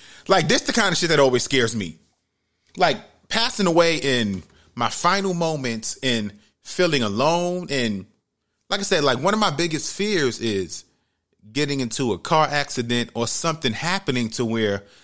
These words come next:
I take my last breath and there's nobody around me who I care about, nobody around me to kinda at least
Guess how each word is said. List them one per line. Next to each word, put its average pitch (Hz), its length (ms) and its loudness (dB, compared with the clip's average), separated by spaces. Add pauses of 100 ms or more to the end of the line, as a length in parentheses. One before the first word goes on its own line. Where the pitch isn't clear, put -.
(140)
I 120 140 0
take 180 300 -4
my 160 160 0
last 131 480 -2
breath 120 460 0 (480)
and 143 120 2
there's 120 260 2
nobody 147 540 0
around 127 300 -2
me 120 80 -2
who 123 180 0
I 110 100 4
care 151 280 -2
about, 123 340 0
nobody 131 340 0
around 120 380 2
me 110 300 -2 (580)
to 151 120 0
kinda 196 440 2
at 139 140 2
least - 680 -2